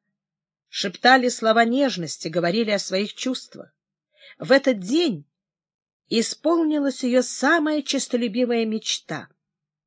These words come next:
Однако Катрин мучила себя, подглядывая за своим мужем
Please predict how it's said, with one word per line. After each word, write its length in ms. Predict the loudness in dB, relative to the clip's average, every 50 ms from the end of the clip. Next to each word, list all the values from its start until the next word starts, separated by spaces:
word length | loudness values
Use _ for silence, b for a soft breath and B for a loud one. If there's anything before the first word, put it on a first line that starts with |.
| _ _ _ _ _ _ _ _
Однако 540 | -6 -6 -6 -4 -2 -2 -2 -2 -2 -4 -8
Катрин 560 | -6 -4 -6 -6 -4 -4 -2 -2 -2 -2 -6 _ _ _ _ _ _ _ _ _ _ _ _ _ -8
мучила 600 | -4 0 2 2 2 2 2 0 0 0 0 0
себя, 400 | 0 -2 -4 -4 -2 -2 -2 -2 -2
подглядывая 720 | -2 -4 -4 -4 -4 -4 -2 0 0 0 0 -2 -4 -4
за 140 | -4 -4 -6
своим 360 | -6 -4 -4 -4 -4 -4 -4
мужем 520 | -4 -2 -2 -2 -2 -4 -6 -8 -10 -12